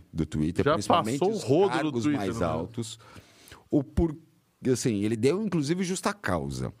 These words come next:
Speaker 1: mas o porquê obscuro a gente fala na hora da matéria. E o que ele aprontou no podcast, né? Deixou todo mundo sem reação.
Speaker 2: Bom,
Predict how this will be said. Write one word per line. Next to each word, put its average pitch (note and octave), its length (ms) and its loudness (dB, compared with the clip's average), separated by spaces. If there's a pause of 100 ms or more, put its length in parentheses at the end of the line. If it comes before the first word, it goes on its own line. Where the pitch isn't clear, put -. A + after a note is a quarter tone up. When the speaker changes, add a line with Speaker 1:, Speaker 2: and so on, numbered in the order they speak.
(320)
Speaker 1:
mas F#2+ 380 0
o A2+ 60 -2
porquê A#2+ 340 0
obscuro C3 560 -2
a - 20 -4
gente C3 240 -2
fala C3+ 260 0
na B2+ 80 -2
hora A2 200 -2
da G#2 80 -2
matéria. G2+ 440 -4 (1600)
E A2 340 2 (500)
o A2 80 -2
que - 140 -2
ele D2+ 100 0
aprontou E2 340 -2
no C#2 80 -4
podcast, - 600 -8
né? C#2 160 -6 (1400)
Deixou F#2 400 2
todo A2+ 480 0
mundo F#2+ 600 -4 (1120)
sem - 280 -4
reação. E2 400 -4 (1700)
Speaker 2:
Bom, C3+ 280 0